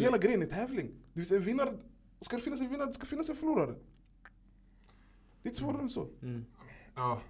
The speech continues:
Speaker 3: men, eh,
Speaker 2: Okej,
Speaker 3: men,
Speaker 2: men nu
Speaker 3: men, men kolla, om vi kollar ändå Sverige, bro, de har ändå fått många talanger, tycker jag, som har vuxit. Talanger och talanger, men ändå helt okej spelare. Eh, Kulusevski, ja, Kulusevski, Isak.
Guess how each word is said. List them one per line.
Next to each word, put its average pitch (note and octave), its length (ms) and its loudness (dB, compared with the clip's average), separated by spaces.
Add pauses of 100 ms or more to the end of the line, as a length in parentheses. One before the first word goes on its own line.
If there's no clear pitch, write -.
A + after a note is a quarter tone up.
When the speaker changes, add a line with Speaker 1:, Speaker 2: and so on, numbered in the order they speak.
Speaker 3:
men, A2+ 360 -6
eh, G2+ 420 -6
Speaker 2:
Okej, D#3 120 2
Speaker 3:
men, F#3+ 100 8
Speaker 2:
men G#3 140 12
nu A3+ 100 10
Speaker 3:
men, D#3+ 180 2
men D#3 100 -2
kolla, G#3 180 2
om D3 140 4
vi D#3 60 0
kollar G3+ 260 0
ändå D#3 160 -2
Sverige, C3+ 360 0
bro, D3 160 -2
de A2+ 140 -6
har B2+ 80 -2
ändå D#3+ 160 -2
fått - 320 -6 (220)
många B2 280 -4
talanger, A2+ 360 -4
tycker G2+ 280 -6
jag, F#2 80 0
som G2 160 -10
har F#2 220 -4
vuxit. G2+ 420 -4 (1300)
Talanger A#2+ 320 -4
och A2 100 -8
talanger, A2 300 -8
men G2+ 160 -10
ändå A#2 220 -6
helt A2 240 -4
okej F#2 200 -10
spelare. G2 420 -6
Eh, E2+ 60 -10 (1700)
Kulusevski, A2 680 -4 (420)
ja, G2 120 -2
Kulusevski, G#2 640 -4 (320)
Isak. G#2 440 -2